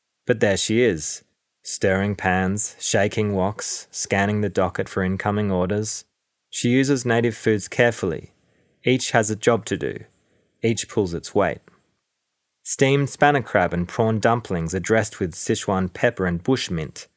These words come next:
the latter providing an astringency more reminiscent of a dry sclerophyll forest than the mint plant growing on your windowsill. An Australian Cantonese coleslaw gets its crunch from cucumber and pickled carrot,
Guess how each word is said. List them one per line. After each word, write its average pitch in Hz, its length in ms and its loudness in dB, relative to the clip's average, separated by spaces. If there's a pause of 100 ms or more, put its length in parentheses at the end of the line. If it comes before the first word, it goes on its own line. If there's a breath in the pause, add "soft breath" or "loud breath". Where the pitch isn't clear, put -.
(320)
the 104 80 -2
latter 110 340 4
providing 104 460 2
an 92 80 0
astringency 101 720 -2
more 90 260 -2
reminiscent 98 560 -2
of 82 100 -4
a 85 60 -6
dry 92 260 0
sclerophyll 92 600 -2
forest 101 540 0
than 92 160 -2
the 92 60 0
mint 98 280 -4
plant 85 320 -4
growing 85 260 0
on 80 140 -4
your 82 100 -4
windowsill. 95 640 -4 (760)
An 113 100 0
Australian 139 680 2
Cantonese 117 680 0
coleslaw 92 680 0
gets 95 240 -2
its 98 160 -6
crunch 113 340 0
from 135 240 -4
cucumber 92 560 -2
and 90 160 -2
pickled 101 380 -4
carrot, 107 400 2